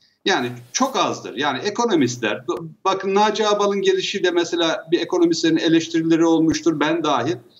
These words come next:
Ama Naci Ağbal sonra bazı doğru adımlar attığı zaman birçok ekonomist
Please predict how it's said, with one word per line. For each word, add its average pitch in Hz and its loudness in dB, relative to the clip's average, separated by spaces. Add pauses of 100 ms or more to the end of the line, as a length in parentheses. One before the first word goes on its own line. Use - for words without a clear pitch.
(140)
Ama 214 0
Naci 214 2
Ağbal 190 0
sonra 185 -2
bazı 180 0
doğru 160 4
adımlar 165 0
attığı 165 0
zaman 160 -2
birçok 226 0
ekonomist 156 0